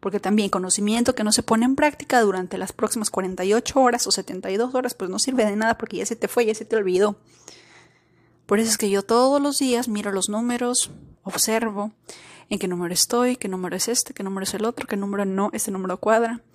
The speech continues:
que curiosamente este número, esta persona es así, esta persona no es así,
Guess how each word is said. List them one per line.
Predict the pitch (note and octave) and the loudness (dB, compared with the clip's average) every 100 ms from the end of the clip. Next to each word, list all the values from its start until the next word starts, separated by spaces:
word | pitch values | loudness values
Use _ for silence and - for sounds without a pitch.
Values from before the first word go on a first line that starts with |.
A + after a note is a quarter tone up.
| - - - - _ _ _ | -20 -20 -20 -20 _ _ _
que | - G#3 | -8 -4
curiosamente | F#3 F#3 F3+ F#3 F3+ | -2 -2 -2 -4 -2
este | - G#3+ | -2 0
número, | B3+ C#4+ C#4+ C4+ | 2 2 2 2
esta | C4 A#3 | 0 -2
persona | F#3+ G3 G3+ | -4 -4 -4
es | F#3 - | -4 -4
así, | G#3+ D4 | -4 -4
esta | E4 D4+ | -4 -4
persona | A#3+ G#3 G3 F#3+ | -6 -8 -6 -8
no | F#3+ | -8
es | - | -8
así, | A#3 A3+ C#4 C#4+ D4 | -8 -2 2 2 0